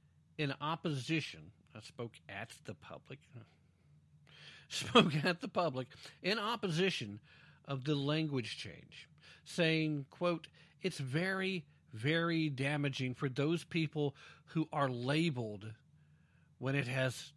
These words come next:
to do with gender, race, sexuality,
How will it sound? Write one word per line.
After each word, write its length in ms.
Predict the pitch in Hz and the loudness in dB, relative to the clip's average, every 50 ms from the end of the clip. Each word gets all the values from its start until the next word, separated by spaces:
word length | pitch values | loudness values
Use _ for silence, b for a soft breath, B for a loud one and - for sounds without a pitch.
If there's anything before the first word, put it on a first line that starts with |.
| _ | _
to 120 | - - 135 | -8 -8 -8
do 560 | 120 - 139 135 127 123 123 120 120 113 117 120 120 | -6 -2 0 2 2 2 2 0 -2 -4 -8 -10 -8
with 220 | 127 113 104 - - | -8 -8 -8 -8 -10
gender, 600 | - - 143 139 143 147 147 147 156 151 151 147 B B B B B B | -4 0 2 2 2 2 0 0 -2 -2 -2 -4 B B B B B B
race, 580 | - 127 120 131 147 143 147 151 151 - - - B B B B | -10 -6 0 2 2 4 2 0 0 -4 -8 -14 B B B B
sexuality, 1120 | - - - - 185 165 - - - 160 147 147 147 143 143 143 143 143 135 147 143 143 | -16 -12 -2 0 0 0 0 -2 -4 0 0 2 2 2 2 2 2 0 0 0 -2 -4